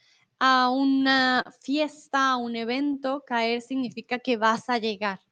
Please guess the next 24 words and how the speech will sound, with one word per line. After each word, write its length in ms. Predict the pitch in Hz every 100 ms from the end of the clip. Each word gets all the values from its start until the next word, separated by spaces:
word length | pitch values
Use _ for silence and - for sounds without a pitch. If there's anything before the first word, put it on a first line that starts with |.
| _
¿vale? 340 | 214 233 403 - - - _
Te 80 | 277
demoras, 760 | 285 294 302 415 381 240 220 _
sí, 460 | 294 370 285 233 -
pero 160 | 247 247
llegas 380 | 247 254 277
más 340 | 269 269 254 _
tarde, 500 | 240 233 226 190 190
¿vale? 300 | 196 202 233 523 - _ _ _ _
Entonces, 380 | _ 226 226 240
algo 260 | 262 262 254
también 320 | 254 247 240
muy 420 | 247 269 311 349
colombiano, 640 | - 311 294 277 269 277 269
"ya 200 | 254 247
le 180 | 269 269
caigo, 580 | 262 262 277 240 254 262
ya 240 | 233 226
caigo, 840 | 226 247 254 277 240 254 254 269 - _ - - _
eh, 220 | 247 247
te 200 | 247 254
caigo 300 | - 262 269
al 140 | 262 233
rato, 680 | 240 262 262 247 247 285